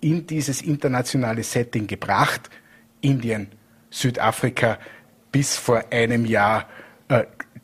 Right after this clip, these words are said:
Tschelabinsk, also nicht Moskau oder Sankt Petersburg, sondern tatsächlich Russland, wie Russland ist, um dort mit russischen, indischen, südafrikanischen Studierenden tatsächlich arbeiten zu können. Also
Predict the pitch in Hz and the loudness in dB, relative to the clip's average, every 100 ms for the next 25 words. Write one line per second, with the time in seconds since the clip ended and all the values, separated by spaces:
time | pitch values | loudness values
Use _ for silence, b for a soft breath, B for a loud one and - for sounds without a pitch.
0 | - - 127 117 107 120 151 180 - - | -2 0 2 2 2 2 2 0 -4 -2
1 | 120 113 131 147 139 135 156 - 151 156 | 0 2 2 0 2 2 2 4 4 6
2 | 156 147 139 - 139 131 151 - 143 156 | 4 4 2 2 0 2 2 2 4 4
3 | 160 - 120 113 107 113 107 - 123 127 | 4 2 2 0 0 0 0 0 0 2
4 | 139 123 123 143 - 131 123 123 113 127 | 0 2 2 2 2 0 2 0 0 0
5 | - 113 101 131 151 B B B - 139 | 0 -4 0 -2 -2 B B B 0 0
6 | 117 131 127 160 - 123 147 - 117 151 | 0 -2 2 2 2 0 0 0 -2 -2
7 | - 165 - 151 143 - _ - 143 151 | 0 -2 0 0 -2 -10 _ 0 2 4
8 | 143 - 139 131 - _ - - 147 143 | 0 0 -2 -4 -8 _ -10 -2 2 2
9 | 117 131 - 113 120 131 120 123 - 123 | 0 -4 -4 -4 -4 -6 -6 -8 -6 -4
10 | 120 120 123 117 B B - - - 117 | -2 -4 -4 -6 B B -4 -2 0 0
11 | - 117 104 101 104 - 104 110 - 90 | 0 -4 -4 -4 -4 -8 -10 -8 -6 -8
12 | 92 92 95 | -6 -6 -4